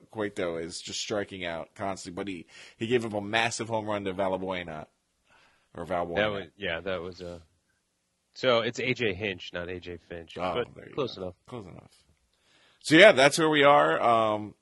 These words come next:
Speaker 1: I am, this is the time when I'm really, really into the playoffs, especially when we get down to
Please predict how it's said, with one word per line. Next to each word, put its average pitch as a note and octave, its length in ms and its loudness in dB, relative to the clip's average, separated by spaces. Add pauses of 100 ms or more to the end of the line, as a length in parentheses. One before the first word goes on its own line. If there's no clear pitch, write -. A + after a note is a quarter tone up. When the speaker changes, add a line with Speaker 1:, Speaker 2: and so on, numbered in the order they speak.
(440)
Speaker 1:
I C3 240 6
am, B2 320 0
this D3+ 220 2
is E3+ 100 -2
the D#3 100 -2
time C#3+ 380 2
when C3 140 -2
I'm A#2 320 -2
really, C#3+ 600 2
really A#2+ 300 2
into A2 140 -6
the G#2+ 80 -4
playoffs, G#2 260 -2
especially C3 460 -2
when A#2 200 -4
we G#2 100 -6
get G2+ 180 -4
down G2 300 -6
to F2+ 500 -2